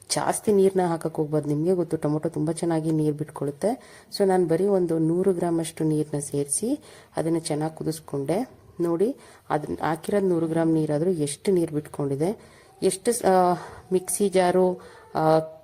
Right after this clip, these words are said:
ಕೆಪಾಸಿಟಿ ತಗೊಳುತ್ತೋ ಅದಕ್ಕೂ ಸ್ವಲ್ಪ ಕಡಿಮೆ ಹಾಕಬೇಕು, ಯಾಕಂದರೆ ಇದು ನೀರಿನಂಶ ಇರೋದ್ರಿಂದ ಸ್ವಿಚ್ನ ಆನ್ ಮಾಡಿದ ತಕ್ಷಣ ಏನಾಗುತ್ತೆ, ಫುಲ್ ಮೇಲ್ಗಡೆ ಚೆಲ್ಲೋಗ್ಬಿಡುತ್ತೆ. So ಹಾಗಾಗಿ ಹಾಕೊಳ್ಳೋದ್ಕಿಂತನೂ ಸ್ವಲ್ಪ ಕಡಿಮೆ ಹಾಕ್ಕೊಂಡು, ಆ, ರುಬ್ಕೋಬೇಕು.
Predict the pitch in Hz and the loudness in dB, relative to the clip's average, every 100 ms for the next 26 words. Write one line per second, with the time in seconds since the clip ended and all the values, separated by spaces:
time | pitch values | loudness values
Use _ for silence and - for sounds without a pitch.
0 | - 160 175 165 160 165 156 147 147 143 | -6 0 2 0 -2 -2 0 2 0 0
1 | 196 233 - - 160 170 185 220 - 180 | 0 0 -4 -4 -2 0 0 0 0 -2
2 | 185 - 170 156 170 170 156 - 143 139 | -2 0 2 4 2 0 -4 -6 -6 -6
3 | 139 160 165 185 180 185 170 185 185 175 | -4 -4 0 0 0 0 2 2 0 -2
4 | - 165 160 151 147 147 196 - - - | -2 0 0 0 -2 -2 -4 -6 -16 -20
5 | - - - - - 233 220 - 233 214 | -20 -20 -20 -14 -6 -4 -4 0 2 2
6 | 196 190 202 196 185 180 - 160 - 160 | 2 4 4 4 2 0 -4 -6 -4 -4
7 | 151 147 - 220 208 - 208 208 175 - | -4 -6 -4 -4 -4 -2 0 2 2 0
8 | - 185 185 180 180 170 165 180 156 147 | 2 2 2 0 0 -2 0 -2 -2 -8
9 | - 139 139 - - - - 175 180 185 | -6 -8 -8 -16 -20 -12 -10 -6 -4 0
10 | 196 190 214 - 165 165 175 208 202 202 | 0 2 0 -2 -2 -4 0 -2 0 -2
11 | 190 196 196 180 - - - 165 160 185 | 0 0 0 -6 -8 -12 -8 -4 -2 -2
12 | 190 165 160 160 160 202 302 - - - | -2 -6 -4 -2 2 2 0 -4 -20 -20
13 | - - 165 165 170 165 - 151 143 143 | -12 -4 0 0 0 -4 -4 -2 -2 0
14 | 226 | 0